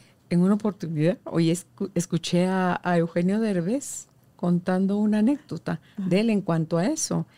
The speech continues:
Speaker 1: y lo que la mamá le había enseñado, doña Silvia Derbez, Y es, te matas de la risa. Pero dice
Speaker 2: Sí.
Speaker 1: que él eso lo creyó durante muchos años.
Speaker 2: Es que creemos esto. ¿Por qué? Porque no nos educamos.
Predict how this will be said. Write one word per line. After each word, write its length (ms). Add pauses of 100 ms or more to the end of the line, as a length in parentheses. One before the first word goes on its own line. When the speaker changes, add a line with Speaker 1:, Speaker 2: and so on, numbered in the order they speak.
(100)
Speaker 1:
y 140
lo 220
que 120
la 120
mamá 300
le 140
había 180
enseñado, 460
doña 260
Silvia 400
Derbez, 460 (760)
Y 140
es, 80
te 160
matas 440
de 120
la 180
risa. 400 (280)
Pero 140
dice 180
Speaker 2:
Sí. 60
Speaker 1:
que 120
él 100
eso 220
lo 140
creyó 520 (460)
durante 540
muchos 720
años. 420 (180)
Speaker 2:
Es 140
que 140 (380)
creemos 680
esto. 380
¿Por 220
qué? 160
Porque 240
no 260
nos 340
educamos. 760